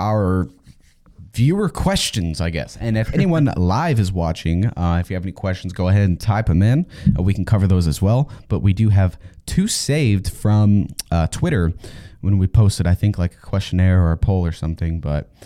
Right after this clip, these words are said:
Speaker 1: uh, I'll go ahead and get that first one popped up here on the screen. Give me just a second. Here's the first question.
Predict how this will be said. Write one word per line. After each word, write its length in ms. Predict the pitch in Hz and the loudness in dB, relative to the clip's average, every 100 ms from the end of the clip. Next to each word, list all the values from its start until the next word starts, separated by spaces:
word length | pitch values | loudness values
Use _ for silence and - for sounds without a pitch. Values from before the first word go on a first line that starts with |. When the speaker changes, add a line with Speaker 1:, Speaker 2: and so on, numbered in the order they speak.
| - - - | -20 -20 -12
Speaker 1:
uh, 40 | 87 87 73 | -4 -2 -2
I'll 140 | 98 | -2
go 160 | 98 101 | 0 0
ahead 160 | 98 | 2
and 100 | 95 | 0
get 180 | 92 - | -4 -6
that 180 | 82 - | -8 -6
first 240 | 92 92 | -8 -8
one 120 | 95 90 | -8 -8
popped 320 | 98 95 - | -6 -8 -8
up 140 | 85 | -12
here 400 | - 98 92 87 - | -10 -10 -8 -10 -10
on 400 | 90 87 82 - - _ - | -8 -6 -8 -12 -20 _ -18
the 160 | 76 | -16
screen. 920 | - - - 117 131 131 131 127 127 - | -16 -18 -16 -10 -6 -6 -6 -6 -8 -12
Give 120 | - - | -18 -18
me 120 | - | -18
just 280 | - - - | -20 -20 -20
a 40 | |
second. 600 | - - 113 - 107 107 - - _ _ _ _ _ _ | -20 -14 -14 -14 -14 -14 -16 -20 _ _ _ _ _ _
Here's 180 | 147 139 | 0 0
the 80 | 107 | 0
first 240 | 95 78 | -4 -4
question. 400 | - - - - | -6 -8 -8 -14